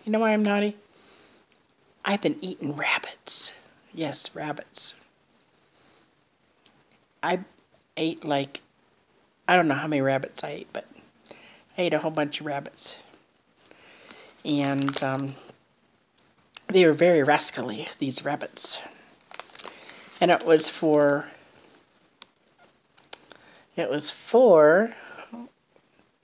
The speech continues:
not Easter. It was for Saint Patrick's Day. What the hell's rabbits got to do with Saint Patrick's Day? Well,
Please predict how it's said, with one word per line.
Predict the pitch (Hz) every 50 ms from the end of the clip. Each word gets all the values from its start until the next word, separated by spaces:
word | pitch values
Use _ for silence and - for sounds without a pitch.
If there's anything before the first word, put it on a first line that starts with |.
| _ _ _ _ _ _ _ _ _ -
not | 147 139 156 185
Easter. | 220 285 277 - - 180 180 180 - - _ _ 190 170 - _ _ _ _ _ _ _ _ _ _ _ _ _ _ _ _ _ _ _ _ _ _ _ _ _ _ _ _ -
It | - - -
was | 160 151 -
for | - - - - 170 160 151 147 147 151 180 214 - - - _ _ _ _ _ _ _ _ _ _ _ _ _ - - - - - _
Saint | - - - - 160 147 - - - _ -
Patrick's | - 214 214 - - - - - -
Day. | - - 143 139 139 151 - - -
What | - 180 214 220
the | 254 233
hell's | 233 233 226 214 - - - - - - - - - - - - - -
rabbits | - 208 208 - - -
got | - 175 180
to | - 165
do | 180 180
with | 175 -
Saint | - 180 175 -
Patrick's | - - - 156 - - - - - - -
Day? | 151 147 147 147 - - - - - - - - - - - - - - - - -
Well, | 170 170 165